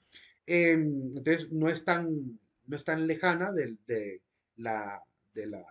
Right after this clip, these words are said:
técnica médica que el español conocía, pues. Así que podrá mejorar en algunas otras cosas, pero realmente las mejoras posteriores de la medicina serán paralelamente a las que ocurren en Europa.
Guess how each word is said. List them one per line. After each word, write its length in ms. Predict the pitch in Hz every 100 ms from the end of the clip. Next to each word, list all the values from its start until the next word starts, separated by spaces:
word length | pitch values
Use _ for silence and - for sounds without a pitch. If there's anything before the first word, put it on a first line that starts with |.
| _ _ _
técnica 420 | - 190 185 156
médica 460 | 131 160 180 180 170
que 180 | 143 127
el 80 | 123
español 360 | 123 123 123 -
conocía, 540 | 123 113 117 156 107
pues. 300 | 160 170 - _ _ _ _ - 101
Así 180 | 104
que 260 | 123 147 113 101 -
podrá 360 | - 143 147 170
mejorar 400 | 180 165 165 180
en 80 | -
algunas 240 | 170 170
otras 180 | 160 151
cosas, 460 | 214 233 - - _ _ _ _
pero 380 | 131 131 127 127
realmente 380 | 156 156 170 180
las 100 | 165
mejoras 480 | 156 165 175 175 - _
posteriores 500 | 170 - 151 147 165
de 80 | 160
la 80 | 156
medicina 480 | 170 160 170 220 - _ _
serán 400 | - 143 156 175
paralelamente 920 | 185 175 170 180 175 175 180 254 -
a 100 | 151
las 100 | 151
que 100 | 151
ocurren 280 | 135 143 143
en 80 | 123
Europa. 400 | 110 110 120